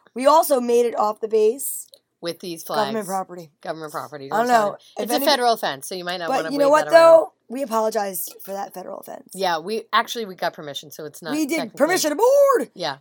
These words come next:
Speaker 2: not
Speaker 1: Um, we
Speaker 2: permission,
Speaker 1: didn't
Speaker 2: not a
Speaker 1: know.
Speaker 2: technical, uh, federal offense,
Speaker 1: It's like
Speaker 2: yeah.
Speaker 1: a technical foul.
Speaker 2: Oh, let, let's just talk about the,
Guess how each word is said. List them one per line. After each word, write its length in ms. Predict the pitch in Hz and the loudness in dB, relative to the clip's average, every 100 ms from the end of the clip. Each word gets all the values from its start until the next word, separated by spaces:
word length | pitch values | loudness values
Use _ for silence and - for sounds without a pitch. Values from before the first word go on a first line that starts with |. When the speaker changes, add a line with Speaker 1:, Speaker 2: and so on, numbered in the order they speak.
| - | 6
Speaker 2:
not 180 | 247 247 | 10 10
Speaker 1:
Um, 40 | |
we 40 | 233 | 6
Speaker 2:
permission, 180 | 247 320 320 | -2 -2 -2
Speaker 1:
didn't 120 | 269 | 2
Speaker 2:
not 160 | 247 214 | 2 2
a 40 | |
Speaker 1:
know. 60 | 190 | 0
Speaker 2:
technical, 500 | 160 165 - 156 135 _ - | -8 -14 -18 -18 -18 _ -18
uh, 220 | 143 135 135 _ _ - | -16 -16 _ _ _ -8
federal 260 | 185 160 | -6 -6
offense, 260 | 151 - - | -10 -16 -16
Speaker 1:
It's 140 | - | -12
like 80 | 220 | -10
Speaker 2:
yeah. 40 | |
Speaker 1:
a 40 | 220 | -8
technical 340 | 226 220 196 | -8 -8 -16
foul. 440 | - 202 208 226 - _ _ _ - | -12 -8 -8 -10 -14 _ _ _ 0
Speaker 2:
Oh, 60 | |
let, 320 | 233 285 330 262 | 4 4 2 0
let's 180 | 320 - | 0 0
just 120 | - | -8
talk 160 | 247 | -8
about 280 | 180 170 175 _ | -4 -4 -4 _
the, 300 | 160 170 | -16 -14